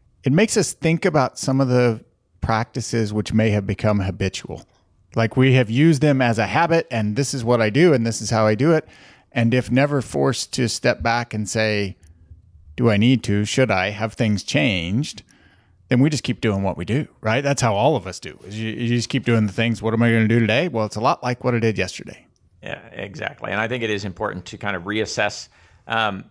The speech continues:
Speaker 2: a lot of our, our, a lot of our decisions and, and the way we're using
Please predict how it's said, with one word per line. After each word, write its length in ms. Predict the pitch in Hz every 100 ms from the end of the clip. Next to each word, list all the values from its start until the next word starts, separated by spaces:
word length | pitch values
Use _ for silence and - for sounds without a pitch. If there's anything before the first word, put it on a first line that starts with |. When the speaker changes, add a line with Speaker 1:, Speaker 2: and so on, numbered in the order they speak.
| _ -
Speaker 2:
a 220 | - 117
lot 180 | 131 175
of 80 | 143
our, 220 | 82 82 _ _ -
our, 200 | - 85
a 40 |
lot 200 | - -
of 100 | 80
our 120 | -
decisions 580 | - 87 - 95 87 85
and, 180 | 85 82
and 220 | 95 87
the 60 | 85
way 160 | 95 92
we're 120 | 98
using 500 | 98 92 92 87